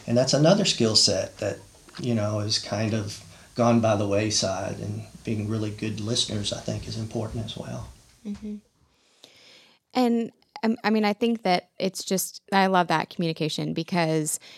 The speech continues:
Speaker 2: you know, I, I don't know if I was telling you this, but, um, there was another mom friend and I, and we were talking about,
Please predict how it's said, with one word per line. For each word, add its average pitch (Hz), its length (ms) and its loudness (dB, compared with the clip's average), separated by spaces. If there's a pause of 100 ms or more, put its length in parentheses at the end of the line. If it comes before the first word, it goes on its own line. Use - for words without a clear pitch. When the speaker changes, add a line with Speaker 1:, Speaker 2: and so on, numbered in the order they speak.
(120)
Speaker 2:
you 180 100 4
know, 175 240 6
I, 180 420 6
I 226 60 2
don't 262 140 6
know 220 80 8
if 196 100 0
I 185 100 8
was 175 140 2
telling 165 260 0
you 156 120 2
this, 151 260 0
but, 160 360 4
um, 165 320 0
there 190 140 6
was 185 140 4
another 170 680 4
mom 165 560 2
friend 160 460 2
and 160 100 2
I, 151 200 6
and 165 260 2
we 175 120 2
were 175 120 2
talking 175 400 -2
about, 156 400 4